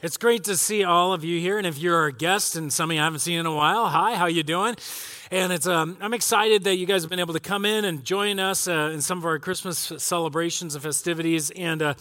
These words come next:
how many of you young, how many of you little guys are ready for the gifts? Are you all ready to open up your presents? No? Ah, you're not gonna get it anyway. This, that's gonna happen up on, uh, if you're really ex-, I'm excited.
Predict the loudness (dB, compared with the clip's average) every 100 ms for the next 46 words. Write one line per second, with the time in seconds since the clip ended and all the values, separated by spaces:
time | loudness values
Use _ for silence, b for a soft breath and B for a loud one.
0 | B B B B -2 0 2 0 0 0
1 | 0 -4 -6 -6 0 2 4 2 2 0
2 | 0 -4 -2 0 2 0 -4 -6 -2 0
3 | -2 -8 -12 -12 -8 -4 -4 -6 -6 -4
4 | -2 0 2 2 0 -2 -4 -10 b -10
5 | -6 -4 -4 -6 -2 -2 0 -2 -2 -4
6 | b b b b b b b _ _ -2
7 | 2 4 4 0 -4 4 6 6 4 2
8 | 0 2 0 0 -4 -8 -10 -6 -2 2
9 | 2 2 -2 0 2 2 0 0 0 0
10 | 0 2 2 2 2 6 8 8 6 4
11 | 0 -2 0 0 2 4 2 -2